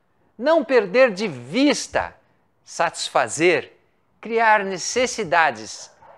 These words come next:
atender os reais motivos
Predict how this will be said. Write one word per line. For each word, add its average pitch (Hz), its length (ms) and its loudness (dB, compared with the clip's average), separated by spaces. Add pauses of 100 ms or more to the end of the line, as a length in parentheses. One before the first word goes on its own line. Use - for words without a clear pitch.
(220)
atender 202 1040 0
os 202 220 -4
reais 185 720 2
motivos 135 760 -8